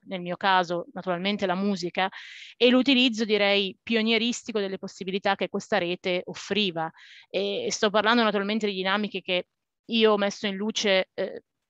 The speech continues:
dal, partendo dal punto di vista appunto musicale, quindi questa interconnessione tra i prodotti della Sonzogno che venivano creati e diffusi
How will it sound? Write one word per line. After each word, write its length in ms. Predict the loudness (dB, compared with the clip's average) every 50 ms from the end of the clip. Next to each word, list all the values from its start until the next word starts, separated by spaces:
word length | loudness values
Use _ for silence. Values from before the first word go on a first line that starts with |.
| _ _ _ _ _ 0
dal, 160 | 0 0 0 -2 -8 -2
partendo 380 | -2 0 0 2 2 2 4
dal 120 | 2 2 0
punto 240 | 0 -4 -4 -2
di 80 | -4 -4
vista 380 | -2 -4 -4 -4 -4 -2 0 0
appunto 560 | 0 -2 -6 _ -18 -12 -10 -8 -6 -6 -4
musicale, 680 | -4 -4 -4 -4 -2 0 2 2 4 4 4 2 0
quindi 260 | -2 -4 -4 -6 -6 -6
questa 220 | -6 -4 -2 -2
interconnessione 840 | -2 0 0 -2 -2 -2 -2 -4 -4 -4 -4 -4 0 2 2 2 2
tra 140 | 0 0 -2
i 40 | -2
prodotti 520 | 0 -2 0 2 4 2 2 2 -2 -4
della 200 | -4 -2 -2 -2
Sonzogno 680 | -4 -4 -8 -8 -6 -2 0 0 0 0 0 -2 -4 -6
che 160 | -4 -4 -4
venivano 400 | -4 -4 -4 -2 -2 -2 -2 -4
creati 540 | -4 0 0 2 4 4 4 2 2 0 -4
e 40 | -6
diffusi 720 | -6 -10 -18 -12 -8 -6 -4 -4 -4 -2 -4 -4 -4 -6